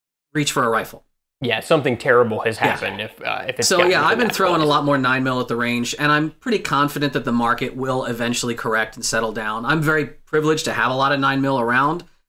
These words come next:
Speaker 1: and I've been selling it some to friends, like, when we go to the range, so they don't have to pay the prices. At,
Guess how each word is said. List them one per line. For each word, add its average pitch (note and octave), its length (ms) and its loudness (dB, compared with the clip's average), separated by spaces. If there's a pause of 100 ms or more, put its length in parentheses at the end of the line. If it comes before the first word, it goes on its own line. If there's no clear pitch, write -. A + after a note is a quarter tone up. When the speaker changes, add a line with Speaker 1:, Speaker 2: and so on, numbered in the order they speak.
(140)
Speaker 1:
and C3 100 2
I've B2+ 80 0
been B2+ 120 0
selling B2+ 380 0
it B2+ 120 -4
some A#2+ 260 -2
to A#2 100 -6
friends, A#2 480 -2
like, A2+ 180 -4
when A#2 140 -10
we C#3+ 100 -2
go F3 100 2
to D#3 60 4
the D3 80 2
range, C#3+ 280 2
so B2+ 100 -4
they B2+ 60 0
don't B2 100 0
have A#2 120 -4
to A2+ 60 -6
pay A#2+ 160 -6
the A#2 100 -6
prices. A#2 380 -6
At, A2 160 -8